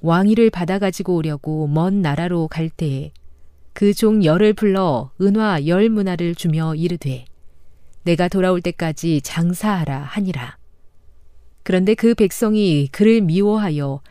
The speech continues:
사자를 뒤로 보내어 이르되, "우리는 이 사람이 우리의 왕됨을 원하지 아니하나이다." 하였더라.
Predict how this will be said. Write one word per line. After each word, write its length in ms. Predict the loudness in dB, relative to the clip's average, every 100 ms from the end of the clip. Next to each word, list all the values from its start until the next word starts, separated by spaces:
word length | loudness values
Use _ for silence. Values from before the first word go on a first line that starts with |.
| -20
사자를 500 | -10 -6 -4 -2 -2
뒤로 300 | -2 0 0
보내어 600 | 0 -2 -2 -2 -4 -6 -4
이르되, 480 | -4 -2 -4 -6 -10 -18 -20 -20 -20 -20 -4
"우리는 360 | 0 4 4 2
이 80 |
사람이 560 | 0 0 0 2 2 2
우리의 360 | 2 2 4 4
왕됨을 600 | 2 0 0 2 2 2
원하지 540 | 0 0 -2 -2 -2
아니하나이다." 960 | -2 -2 -2 -2 -4 -4 -6 -6 -8 -10
하였더라. 640 | -8 -8 -6 -10 -10 -14